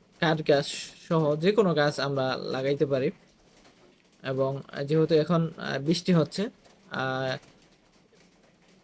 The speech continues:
প্রচুর বৃষ্টি হচ্ছে, তো গাছ লাগাইলে এখন আর আলাদা করে পানি দেওয়া লাগবে না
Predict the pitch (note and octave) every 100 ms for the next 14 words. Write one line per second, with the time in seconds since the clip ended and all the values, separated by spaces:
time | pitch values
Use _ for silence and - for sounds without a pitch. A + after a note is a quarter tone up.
0 | _ _ - D#3+ D3 D#3 D3+ D3+ - C3
1 | - G#3 G#3 C3+ D3+ D3+ E3+ E3 D#3+ D#3+
2 | D#3 C#3+ D3+ D3+ C#3+ F#2 E2+ D#3 D#3+ D#3+
3 | D#3 D3 D#3+ D#3+ E3+ E3 C#3+ C#3